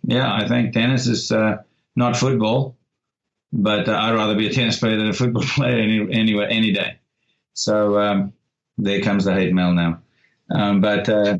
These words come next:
anyway, it's, uh, for me, it's, it's, it's, it's a unique sport. I just, I, I just think it's a,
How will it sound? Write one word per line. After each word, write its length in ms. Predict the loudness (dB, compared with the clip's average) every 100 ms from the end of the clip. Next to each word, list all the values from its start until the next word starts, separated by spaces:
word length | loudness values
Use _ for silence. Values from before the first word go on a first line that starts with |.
| -2
anyway, 500 | 0 2 0 -2 -4
it's, 260 | -6 -4
uh, 340 | 0 0 0 0
for 100 | 0
me, 260 | 2 2 0
it's, 240 | -2 -2
it's, 520 | -2 -2 -2 -4 -6
it's, 220 | -4 -4 -2
it's 200 | -2 0
a 60 |
unique 300 | 0 2 0
sport. 280 | -2 -2 -2
I 160 | 0 0
just, 260 | -2 -2
I, 260 | -2 -2 0
I 40 |
just 200 | 0 0
think 180 | 0 0
it's 180 | -2 -2
a, 260 | -2 -2